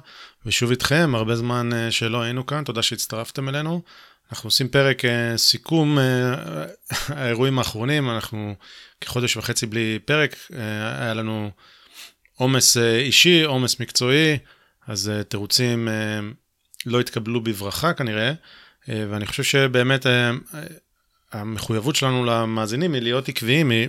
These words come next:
ו-, ו-, ולהוציא את הפרקים האלה באיזושהי, אה, קונסיסטנטיות שתוכלו לסמוך עליה. אני חושב שזה חלק מהעניין, אני יודע שאנחנו לא תמיד מצליחים את זה, וזה לא בדיוק.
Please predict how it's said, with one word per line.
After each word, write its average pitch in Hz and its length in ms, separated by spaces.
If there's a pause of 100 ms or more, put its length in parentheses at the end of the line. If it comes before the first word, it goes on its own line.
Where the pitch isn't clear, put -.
ו-, 110 140 (160)
ו-, 107 320 (1040)
ולהוציא 120 360
את 143 60
הפרקים 147 360
האלה 143 140
באיזושהי, 135 580 (200)
אה, 131 40 (560)
קונסיסטנטיות 131 800
שתוכלו 127 880
לסמוך 131 380
עליה. 113 300
אני 117 100
חושב - 180
שזה 104 300
חלק 107 280
מהעניין, 110 300
אני 117 160
יודע 104 240
שאנחנו 104 360
לא 110 80
תמיד 117 320
מצליחים 110 440
את 120 60
זה, 113 140
וזה 98 160
לא 101 80
בדיוק. 110 520